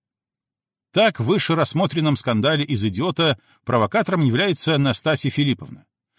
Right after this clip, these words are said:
невинным подстрекателем — Варя, а подстрекателем сознательным — Рогожин. Следует добавить к этому, что провокационность как таковая вовсе не обеспечивает успех скандала, в том числе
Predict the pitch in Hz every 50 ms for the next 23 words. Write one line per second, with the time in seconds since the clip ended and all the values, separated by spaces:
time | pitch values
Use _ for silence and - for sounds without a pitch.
0 | _ _ - 110 127 135 131 131 156 175 165 151 147 131 - 139 - - 120 117
1 | 110 - 165 214 - - 196 190 185 196 - - - 98 104 107 95 90 95 95
2 | 92 - _ _ _ _ _ _ _ - 131 120 110 95 - 107 95 - - 98
3 | 104 90 - 107 101 - 101 101 87 - - 98 95 87 113 170 208 - - 175
4 | 185 185 190 190 151 _ _ _ _ - 127 135 117 95 95 90 73 64 65 _
5 | _ _ _ _ _ _ _ _ _ _ _ _ _ _ _ _ _ _ _ -
6 | - - 110 131 196 233 196 214 214 202 139 131 131 117 131 117 127 190 202 170
7 | 135 - - - 170 185 - 170 160 139 - - - 147 147 127 - 127 131 123
8 | 113 - 107 - - 165 214 202 160 135 123 104 - - - - 139 127 - -
9 | 120 113 - 107 101 117 175 196 185 135 104 143 185 170 - - - 156 147 139
10 | 135 127 117 110 - - - 180 196 165 - - 143 143 139 - - - - -
11 | - 139 127 110 - - - 123 110 101 85 78 67 57 - - _ - - 123
12 | 120 104 - 110 - - 117 123 120 113